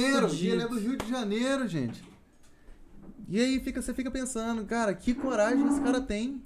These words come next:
Speaker 2: É, já quase
Speaker 1: Que
Speaker 2: foi morto várias
Speaker 1: coragem.
Speaker 2: vezes já.
Speaker 1: Então, eu não teria coragem não, muito corajoso.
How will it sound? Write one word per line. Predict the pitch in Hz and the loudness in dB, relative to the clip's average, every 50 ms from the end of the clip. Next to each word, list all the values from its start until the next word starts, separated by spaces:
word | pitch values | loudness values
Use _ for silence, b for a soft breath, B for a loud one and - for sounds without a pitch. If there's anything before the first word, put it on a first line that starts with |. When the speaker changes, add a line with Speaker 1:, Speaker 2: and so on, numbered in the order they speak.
| - - - | -16 -16 -10
Speaker 2:
É, | - 147 135 | -6 -4 -2
já | 127 135 135 | -2 -2 0
quase | - 156 160 220 | 2 4 6 8
Speaker 1:
Que | 262 | 8
Speaker 2:
foi | 302 330 202 | 10 10 8
morto | 190 190 202 208 226 | 8 6 4 4 4
várias | - - - 294 277 226 | 4 6 6 6 6 6
Speaker 1:
coragem. | 214 - - 165 | 4 4 4 4
Speaker 2:
vezes | 185 - - | 2 2 0
já. | 160 131 131 135 151 | 0 -2 -2 -2 -2
Speaker 1:
Então, | 202 240 269 277 262 - 190 202 226 254 262 247 196 143 | -2 0 0 -2 0 0 0 2 2 0 -2 -4 -4 -4
eu | - 156 190 | -2 -2 -2
não | 247 269 277 | -2 -2 -4
teria | 254 254 247 233 214 214 208 | -4 -4 -6 -4 -4 -4 -6
coragem | 208 190 180 175 175 160 | -6 -8 -8 -8 -8 -8
não, | 151 156 | -8 -8
muito | 151 151 151 156 185 220 240 - | -8 -8 -6 -6 -6 -6 -6 -6
corajoso. | 226 226 220 208 151 147 151 156 151 | -8 -8 -8 -10 -10 -10 -10 -10 -12